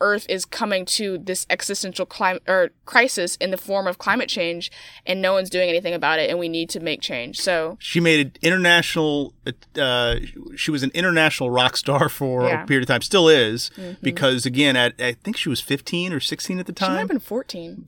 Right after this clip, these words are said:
Speaker 2: Maybe fourteen. She actually got the world's attention around an issue that has been festering for a long period of time, right? So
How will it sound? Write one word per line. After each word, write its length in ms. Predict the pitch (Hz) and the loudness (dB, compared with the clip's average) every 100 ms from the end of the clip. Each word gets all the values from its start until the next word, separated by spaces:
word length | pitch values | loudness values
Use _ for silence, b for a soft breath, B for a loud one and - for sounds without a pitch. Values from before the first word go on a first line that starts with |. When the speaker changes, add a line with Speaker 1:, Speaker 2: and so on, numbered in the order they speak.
| - | -2
Speaker 2:
Maybe 220 | 143 143 | 2 2
fourteen. 640 | 156 170 - 170 165 170 - B B | 4 2 4 2 2 0 -4 B B
She 460 | - 196 202 202 | 0 2 2 2
actually 400 | 170 156 - 156 | 4 4 2 0
got 220 | 139 139 - | 4 2 2
the 80 | |
world's 360 | 135 135 139 127 | 0 2 2 0
attention 640 | 120 - 131 - 101 98 - B B B | -2 0 0 0 -4 -6 -10 B B B
around 380 | 131 127 131 127 | 0 4 4 4
an 100 | 123 | 2
issue 500 | 139 - - 120 117 | 2 2 0 0 -2
that 160 | 113 117 | 0 0
has 140 | 117 | 0
been 160 | 107 113 | -4 -6
festering 600 | - 139 - 127 110 110 | 0 -2 0 -4 -4 -4
for 180 | - 113 | -4 -4
a 40 | |
long 240 | 107 110 110 | -2 -2 -4
period 160 | 107 | -6
of 80 | 107 | -4
time, 300 | 175 165 107 | -2 0 2
right? 180 | 120 120 | 2 2
So 340 | - 135 131 | 0 0 0